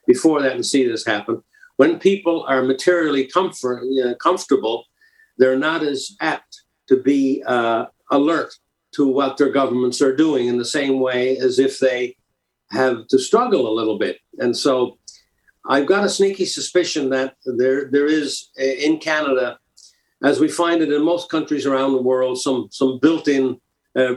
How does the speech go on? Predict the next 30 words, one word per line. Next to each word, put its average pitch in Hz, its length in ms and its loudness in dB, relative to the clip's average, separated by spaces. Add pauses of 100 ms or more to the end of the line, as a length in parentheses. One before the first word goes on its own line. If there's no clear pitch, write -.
prejudices 127 840 0
and, 117 320 -2
and 117 180 0
intolerances 123 1080 -2 (340)
that, 131 220 2
uh, 127 360 0
were 127 280 0
hidden 131 420 -2
for 127 160 -4
quite 135 220 -2
a 135 40 0
few 131 280 0
years, 113 420 0
quite 135 180 0
a 131 40 0
few 131 180 0
decades. 120 480 -2
As - 120 -12
a 131 40 -2
matter 135 160 0
of 131 80 -4
fact, 123 220 -4 (260)
perhaps 127 220 -2
hidden 127 260 4
ever 135 180 2
since 127 280 -4
the 127 80 0
Charter 131 320 0
came 131 300 0
in 127 240 0